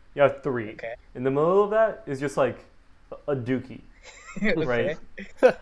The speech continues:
Speaker 1: that is the Rise of Skywalker.
Speaker 2: <laughs> I see.
Speaker 1: Okay? And now, like, okay, I don't really blame The Rise of Skywalker for what it is. That's, like, you know, blaming the children of, I don't know, some, like, dictator like Joseph Stalin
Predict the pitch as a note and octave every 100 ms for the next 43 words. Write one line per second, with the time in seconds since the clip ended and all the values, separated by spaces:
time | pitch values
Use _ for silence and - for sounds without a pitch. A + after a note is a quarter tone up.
0 | - C#3+ C#3 C#3 D3+ D3+ D#3+ D3 C#3 B2
1 | - A#2 A2 G#2 G#2 - - C3 C3+ -
2 | A#2 - C3 C#3+ C3 C3 C3 - - -
3 | - D3+ D#3 D#3+ D#3+ D#3 D3+ D3+ C3 D#3+
4 | F3+ F#3 E3+ C3 A2+ A#2+ A#2+ C3+ C#3 D3
5 | D3+ C#3 B2+ B2+ C3+ C#3+ - B2+ C3 C#3
6 | D3 C3+ C3 A#2+ B2 A#2+ A#2+ C3+ C3+ -
7 | D3 B2+ - - - - C3 B2 A#2 A#2
8 | E3 C3+ - C3 B2+ C3+ C#3 C#3 C#3+ C#3
9 | C3+ - C3 A#2+ A#2 C#3 C3 C3+ C3 A#2+
10 | G#2+ G2+ - A#2+ A#2 G#2+ C3+ B2+ A#2+ -
11 | - B2 A#2+ B2+ - B2+ B2+ B2+ A#2 G#2+
12 | - - B2+ A#2+ B2 - B2 G#2+ A#2+ A#2+
13 | B2